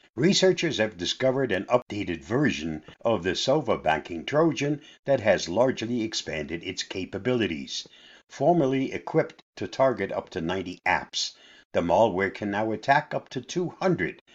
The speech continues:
including banking apps, crypto exchanges, and crypto wallets. Other updated functionality include intercepting two-factor authentication codes, stealing cookies,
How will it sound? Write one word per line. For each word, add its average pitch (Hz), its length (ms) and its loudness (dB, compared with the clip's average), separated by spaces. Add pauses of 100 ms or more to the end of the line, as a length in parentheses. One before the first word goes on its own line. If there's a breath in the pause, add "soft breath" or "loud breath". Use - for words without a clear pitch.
(260 loud breath)
including 127 600 0
banking 110 440 -2
apps, 147 400 0
crypto 98 460 -2
exchanges, 151 680 -2
and 165 180 2
crypto 120 340 -2
wallets. 117 680 2 (580 soft breath)
Other 92 300 2
updated 82 480 -4
functionality 143 920 -2
include 113 520 -4
intercepting 113 840 -4 (320 loud breath)
two-factor - 560 -4
authentication 104 960 -6
codes, 165 640 2
stealing 85 520 -4
cookies, 165 560 0